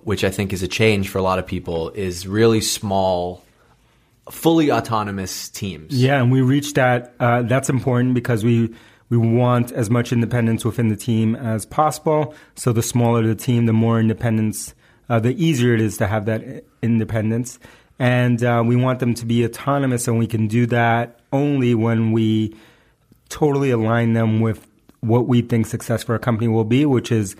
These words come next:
Speaker 2: happier customers who use your products longer over time. And in that case, we measure, uh, we create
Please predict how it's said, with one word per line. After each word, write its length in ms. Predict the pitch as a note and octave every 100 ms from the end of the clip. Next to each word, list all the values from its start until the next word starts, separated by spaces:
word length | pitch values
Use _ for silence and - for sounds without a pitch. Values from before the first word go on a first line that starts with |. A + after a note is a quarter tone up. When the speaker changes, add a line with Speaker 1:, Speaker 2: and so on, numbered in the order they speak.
| _
Speaker 2:
happier 480 | - B2 A#2+ B2 A2
customers 680 | - A#2 - A#2 A2+ A2+ G#2
who 80 | A2+
use 320 | A2 A2 G#2
your 140 | A2
products 520 | G#2+ A2 A2 G#2 - A#2
longer 580 | G#2+ G#2+ G#2+ G#2+ G#2 - - - _
over 260 | - A2+ A2
time. 500 | G#2+ A#2+ B2+ D#3 D#3+ - _
And 160 | A#2 A#2
in 200 | A#2 A2+
that 260 | A#2 A#2
case, 260 | - A#2 -
we 120 | A#2
measure, 760 | A2 A#2 A#2+ A#2+ G#2+ G#2+ A2 - _ _ _ _ _ _ -
uh, 240 | A#2 A2+ A2
we 120 | A2
create 500 | - A#2+ A#2 B2